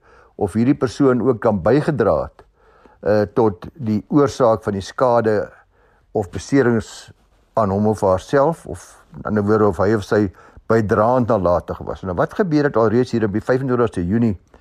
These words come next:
tweeduisend en sewentien? So ongeveer ses uur die aand het meneer De Pontus, die eiser, gereis daar vanaf Seaview in Port Elizabeth, toe nog Port Elizabeth,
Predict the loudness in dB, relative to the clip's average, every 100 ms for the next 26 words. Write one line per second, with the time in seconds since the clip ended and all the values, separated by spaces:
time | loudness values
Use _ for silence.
0 | _ -20 -20 -10 0 2 4 2 0 -6
1 | -4 0 2 0 -2 -4 -6 -12 -20 -20
2 | _ _ _ -8 0 2 2 0 -2 0
3 | 0 2 0 2 0 2 0 -2 -6 -12
4 | -4 -2 0 -2 -2 0 0 -2 -4 -12
5 | -20 _ _ _ -4 0 0 2 0 -2
6 | -12 _ _ _ -4 0 2 2 2 2
7 | 0 -4 -4 -2 0 2 2 2 0 -4
8 | -8 -4 -6 -4 -4 -2 0 0 0 -2
9 | 0 2 0 -2 -4 -4 -2 -2 -4